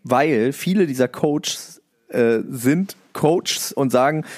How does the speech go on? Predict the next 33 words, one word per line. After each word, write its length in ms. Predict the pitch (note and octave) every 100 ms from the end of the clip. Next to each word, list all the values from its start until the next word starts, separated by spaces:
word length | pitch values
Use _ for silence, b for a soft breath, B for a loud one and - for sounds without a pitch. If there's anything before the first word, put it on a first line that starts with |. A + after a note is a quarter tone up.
| B
hier, 280 | B2+ C#3 D#3
so 140 | C#3
wird 120 | C3+ C#3+
man 140 | C3+
erfolgreich 540 | A#2+ C3 C#3 D#3 D3+
und 100 | A#2+ A2
sind 160 | G3
auch 100 | F3
erfolgreich, 460 | B2+ A2+ A#2 C#3 C3
aber 140 | A#2+
nur 140 | C3 B2
als 180 | A#2 -
Coaches. 520 | F3 A#2+ - - - _ _ B B B -
Und 220 | A#2+ G#2
das 180 | C#3+ D3
ist, 200 | D3+ -
finde 240 | - C#3+
ich, 160 | C#3+ -
äh, 160 | A#2+ A#2+
ist 180 | - -
eine 80 |
große 280 | A2+ C#3+ F#3
Schwachstelle 600 | C#3 - - - G2 F2
dieser 220 | F2+ G2+
ganzen 260 | G2 G#2 G2+
Geschichte. 500 | F#2 - C#3+ - F#2 B B
Also, 140 | - A2+
dass 100 | B2
es 100 | -
quasi 240 | C3+ C3+
eine, 280 | C3 B2 A#2+ B B B B -
eine, 480 | A#2+ A#2+ A2+ A2+ -
äh, 500 | A2 G#2+ G#2 A2